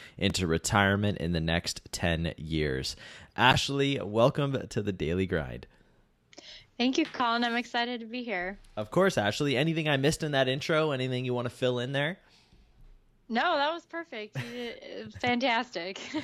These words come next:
Speaker 2: <laughs>
Speaker 1: Awesome. Well, uh, Ashley, you know, kind of like where we like to start here on the show is, uh, give us a little background. How did you become this professional? Um, what'd you do before what you're doing now?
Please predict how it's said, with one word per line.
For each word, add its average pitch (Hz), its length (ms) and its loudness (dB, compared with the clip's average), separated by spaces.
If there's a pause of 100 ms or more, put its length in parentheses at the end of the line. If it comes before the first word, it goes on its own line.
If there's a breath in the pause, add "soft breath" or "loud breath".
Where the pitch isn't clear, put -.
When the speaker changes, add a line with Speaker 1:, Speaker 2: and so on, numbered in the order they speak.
(140)
Speaker 2:
<laughs> 269 320 -10
Speaker 1:
Awesome. 113 440 2
Well, 107 200 2
uh, 107 340 2 (140)
Ashley, 120 920 0
you 107 80 -4
know, 104 80 -2
kind 120 180 -2
of 110 120 -4
like 104 280 -2 (100)
where 104 340 -4
we 107 100 -4
like 95 220 -2
to 92 80 -8
start 90 320 -4
here 90 160 -4
on 85 80 -6
the 80 40 -8
show 90 440 -4
is, 90 340 -2
uh, 90 340 -2
give 131 140 -4
us 160 140 -2
a 170 60 -4
little 139 280 0
background. 92 560 -2
How 98 100 -2
did 107 220 -6
you 98 360 -4
become 90 540 -4
this 82 220 -6
professional? 117 880 -4 (380 loud breath)
Um, 87 400 4
what'd 107 180 4
you 107 80 4
do 98 140 4
before 101 380 6
what 95 140 4
you're 90 80 0
doing 92 240 4
now? 98 200 -2